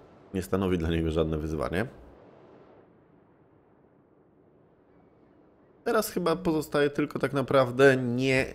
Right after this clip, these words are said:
zginąć, bo mamy taką przewagę punktów, że raczej przez tę minutę pięćdziesiąt, y, nie uda się,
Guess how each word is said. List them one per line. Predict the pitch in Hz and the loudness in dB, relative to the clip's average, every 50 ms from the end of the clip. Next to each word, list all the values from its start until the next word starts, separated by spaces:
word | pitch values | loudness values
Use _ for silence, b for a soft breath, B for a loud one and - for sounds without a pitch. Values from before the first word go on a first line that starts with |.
| - | -12
zginąć, | - 98 98 - - _ - _ _ - 214 202 170 151 143 135 123 110 95 95 | -14 -14 -14 -16 -20 _ -20 _ _ -2 0 2 4 4 4 4 4 2 0 -2
bo | 98 104 107 104 | 0 2 2 4
mamy | 110 113 107 113 107 | 4 2 2 2 0
taką | - 127 123 - - 123 110 | 0 -2 -2 -2 -4 -6 -6
przewagę | - - 127 110 110 117 117 113 113 110 104 | -4 -4 -4 0 2 2 2 2 2 0 -2
punktów, | - - 127 123 117 110 - - 117 107 | -2 -4 -4 -4 -4 -4 -4 -4 -4 -2
że | 104 113 113 | 0 0 0
raczej | 117 117 117 - - 113 | 0 0 -2 -4 -8 -8
przez | - - 117 107 - | -6 -6 -8 -6 -4
tę | - 110 | -4 -2
minutę | 110 110 110 117 113 110 113 | -2 0 -2 -2 0 0 0
pięćdziesiąt, | 110 - 113 107 104 113 110 - 113 113 110 107 B B B B B B - - - - - - - - - - - - - - - - | 0 0 -2 -2 0 0 0 0 0 -2 -4 -4 B B B B B B -20 -20 -20 -20 -20 -20 -20 -20 -20 -20 -20 -20 -20 -18 -10 -6
y, | 107 107 104 107 110 110 - - - - - - - - - - - - - - - - - | -4 -2 0 0 0 -2 -4 -6 -12 -18 -20 -20 -20 -20 -20 -20 -20 -20 -20 -20 -20 -12 -8
nie | 117 120 123 127 139 139 | -4 -2 0 0 0 0
uda | - - 123 117 110 113 113 113 110 | -2 -2 -2 0 4 4 6 6 4
się, | - - - 104 101 98 101 101 101 101 | 2 -2 -4 -2 -2 0 0 0 0 0